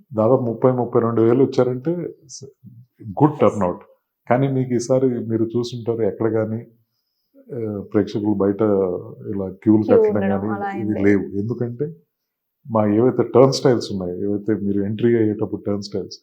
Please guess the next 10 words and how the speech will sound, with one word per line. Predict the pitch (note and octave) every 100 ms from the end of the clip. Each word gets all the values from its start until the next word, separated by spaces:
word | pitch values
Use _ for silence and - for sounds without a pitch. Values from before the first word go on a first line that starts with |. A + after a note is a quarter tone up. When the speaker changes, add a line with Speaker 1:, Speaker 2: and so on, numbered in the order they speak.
| _ _ _ _ -
Speaker 1:
ఇవన్నీ | A2+ A#2+ B2 D3 D#3
మార్చేసి | B2+ A#2+ - A#2 C3
బ్రాండ్ | G#2+ G2+ G#2 B2
న్యూ | B2
టర్న్ | A#2+ G#2+
స్టైల్స్ | G2 G2+ F2+ -
తీసుకొచ్చాం, | F#2+ - F2+ G2+ F#2+
లేటెస్ట్ | G#2 G#2+ A2 - - _ _ -
సిస్టమ్స్ | - - A2+ F#2+ -
తీసుకొచ్చాం. | G2 - - -